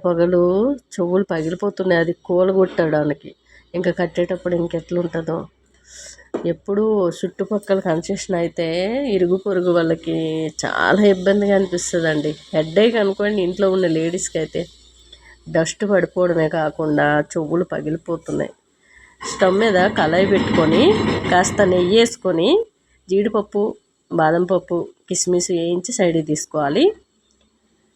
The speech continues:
ఒక కప్పులో సగం వరకు గోధుమ రవ్వ వేసుకున్నాను. మరీ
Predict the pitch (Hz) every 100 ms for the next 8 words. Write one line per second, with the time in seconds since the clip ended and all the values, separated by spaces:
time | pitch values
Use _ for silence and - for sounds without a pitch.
0 | _ _ _ _ _ 185 185 208 208 208
1 | - 233 247 247 190 190 196 190 180 220
2 | 349 381 - _ _ _ _ _ _ -
3 | 175 202 196 202 175 165 175 - 170 160
4 | 165 214 370 - _ _ - - 180 196